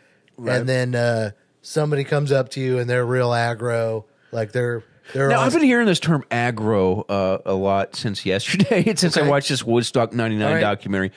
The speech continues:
Speaker 1: Define aggro.
Speaker 2: So
Speaker 1: Is it
Speaker 2: for me
Speaker 1: aggravation?
Speaker 2: Well, for
Speaker 1: part
Speaker 2: me,
Speaker 1: of
Speaker 2: it's
Speaker 1: that?
Speaker 2: just the, it's just the douchebag guy, the type A
Speaker 1: The frat, uh, frat
Speaker 2: fucking, he's
Speaker 1: alpha
Speaker 2: yeah, yeah,
Speaker 1: kinda
Speaker 2: alpha dude
Speaker 1: Okay,
Speaker 2: that's gonna
Speaker 1: that's
Speaker 2: come up and
Speaker 1: aggro.
Speaker 2: start a fight.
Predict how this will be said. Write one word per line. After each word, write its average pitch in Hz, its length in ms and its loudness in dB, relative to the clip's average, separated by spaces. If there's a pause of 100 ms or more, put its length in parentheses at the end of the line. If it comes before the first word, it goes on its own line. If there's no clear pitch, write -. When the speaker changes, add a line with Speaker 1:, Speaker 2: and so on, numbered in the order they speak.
(340)
Speaker 1:
Define 170 540 0
aggro. 107 560 -2
Speaker 2:
So 190 120 2
Speaker 1:
Is 190 80 4
it 196 80 0
Speaker 2:
for 175 160 0
me 226 80 2
Speaker 1:
aggravation? 185 720 0 (300)
Speaker 2:
Well, 202 220 2
for 214 140 -2
Speaker 1:
part 185 160 2
Speaker 2:
me, 165 60 2
Speaker 1:
of - 20 -
Speaker 2:
it's 180 180 2
Speaker 1:
that? 214 60 0
Speaker 2:
just - 180 -4
the, 170 300 2 (680)
it's 160 200 -2
just 175 280 0
the 160 160 2
douchebag 160 840 0 (180)
guy, 151 440 2
the 135 300 0 (100)
type 165 320 -2
A 160 220 4
Speaker 1:
The 156 60 2
frat, 165 440 0
uh, 123 380 2
frat 139 320 0
Speaker 2:
fucking, 175 220 0 (160)
he's 196 100 2
Speaker 1:
alpha 139 440 4
Speaker 2:
yeah, - 20 2 (140)
yeah, - 20 2 (280)
Speaker 1:
kinda 110 100 -4
Speaker 2:
alpha 170 340 0
dude 185 100 2
Speaker 1:
Okay, 127 140 2
Speaker 2:
that's 170 160 2
gonna 170 140 2
Speaker 1:
that's 180 100 -2
Speaker 2:
come 180 120 0
up 156 180 -2
and 156 100 -2
Speaker 1:
aggro. - 40 -6
Speaker 2:
start 165 240 -2
a 139 40 0
fight. 113 340 -8